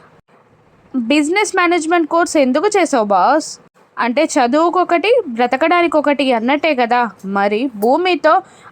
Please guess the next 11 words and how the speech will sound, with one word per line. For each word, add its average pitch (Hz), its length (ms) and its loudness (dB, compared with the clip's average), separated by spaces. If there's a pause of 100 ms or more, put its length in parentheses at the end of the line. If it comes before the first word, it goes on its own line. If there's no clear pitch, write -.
అలా 294 220 2
ఎందుకు 403 380 0
మాట్లాడావు? 330 720 2 (460)
పాపం 330 460 2 (160)
ఈ 285 160 0
లోకంలో 302 720 2 (220)
చదువుకి 320 560 0
చేసే 311 380 2
ఉద్యోగాలకి 285 920 2
సంబంధం 277 600 0
లేకుండా 277 500 2